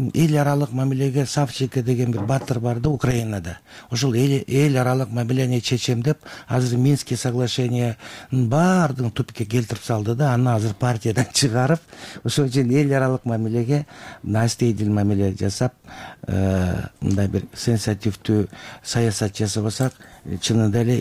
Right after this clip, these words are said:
эл аралык, э, бул өтө татаал, анан көп нерсени түшүнбөгөн, э, нерселер бар. Буну кийин, кийин баягы анализдеп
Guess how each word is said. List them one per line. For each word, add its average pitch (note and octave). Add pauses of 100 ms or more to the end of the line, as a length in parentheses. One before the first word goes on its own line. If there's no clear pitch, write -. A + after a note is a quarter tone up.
эл G#2+
аралык, G#2
э, E2
бул F#2+
өтө A#2
татаал, D3+ (340)
анан B2+
көп F#3
нерсени C3+
түшүнбөгөн, A#2+ (440)
э, G#2 (100)
нерселер C#3
бар. C#3+
Буну B2
кийин, B2+
кийин B2+
баягы G#2+
анализдеп A2+